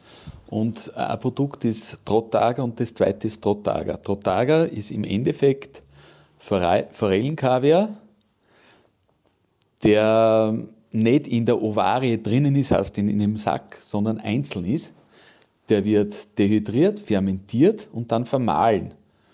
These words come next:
Und das ist natürlich ein absolut perfektes Gericht mit, mit Nudeln. Was das Produkt auch immer braucht, ist natürlich ein bisschen Butter, Obers.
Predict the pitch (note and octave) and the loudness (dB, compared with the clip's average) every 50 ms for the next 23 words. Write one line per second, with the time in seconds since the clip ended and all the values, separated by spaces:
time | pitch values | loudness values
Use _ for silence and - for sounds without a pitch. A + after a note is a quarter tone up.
0 | _ _ _ _ _ _ _ _ _ _ _ _ _ - A#2+ A2 G#2+ G#2 - - | _ _ _ _ _ _ _ _ _ _ _ _ _ -6 -6 -6 -6 -8 -14 -20
1 | - _ _ _ _ _ _ - - A2 G#2 A2 A#2+ G2+ A2+ A2 G#2 G#2+ B2 A#2+ | -20 _ _ _ _ _ _ 0 2 2 2 2 -2 -2 -2 -4 -2 0 -2 0
2 | A2+ A#2 F#2 E2 F#2+ G#2 G#2 G#2 G#2 G#2+ G#2 - - _ _ _ _ _ _ _ | 0 0 0 0 0 2 2 2 0 -2 -4 -8 -16 _ _ _ _ _ _ _
3 | - - - - G2+ G#2+ - - C3+ B2 B2 B2 - - - A#2+ A2 - - A2+ | -18 -10 -6 -4 -4 -4 -4 -6 -4 -4 -4 -6 -6 -4 -2 -2 -2 0 -2 -4
4 | G#2+ - - - A#2 - - - A#2 G#2+ A2 B2 - - - A#2+ A2+ A2 A2 - | -4 -4 -8 -10 -10 -8 -4 -4 -2 -2 -2 -4 -6 -8 -6 -4 -4 -6 -6 -6
5 | - A2 G#2 G#2+ - A#2+ B2 C3 B2+ B2 B2 A#2+ - - - - - - - - | -8 -8 -8 -6 -8 -6 -6 -4 -2 -4 -4 -6 -10 -16 -20 -20 -20 -20 -20 -20
6 | - - - - - - _ _ _ _ _ _ _ _ _ - G2+ G#2 G#2+ - | -20 -20 -20 -20 -20 -20 _ _ _ _ _ _ _ _ _ -2 -2 -2 -2 -2
7 | - A2 - - B2 A2+ - B2 A#2+ - - - G#2 G2+ G#2+ B2 C3 C#3 D3 D3+ | -8 -6 -2 -2 -2 -2 -2 -4 -4 -4 -6 -2 0 0 0 0 0 0 0 -2
8 | D3 C3+ B2 - _ _ _ _ - G2+ F2 - - B2 - - - - - A#2+ | -2 -4 -8 -14 _ _ _ _ -4 0 0 2 0 0 -2 -6 -12 -10 -8 -8
9 | A#2 B2+ A#2 G#2 - A#2+ A2 A2+ G#2+ G2+ G2+ - A2 G2+ G#2+ G2 F#2+ - - - | -6 -6 -6 -4 -2 0 0 0 0 -2 -2 -6 -6 -6 -4 -6 -6 -6 -10 -14
10 | _ _ _ _ _ _ _ _ - - B2+ A#2+ _ _ - B2+ B2 A#2+ B2 B2 | _ _ _ _ _ _ _ _ -10 -10 -10 -10 _ _ 0 2 2 2 0 -4
11 | - - - - G#2+ A2+ A2+ G#2 - - - - - | -8 -12 -8 -6 -4 -2 -2 -2 -2 -4 -6 -12 -20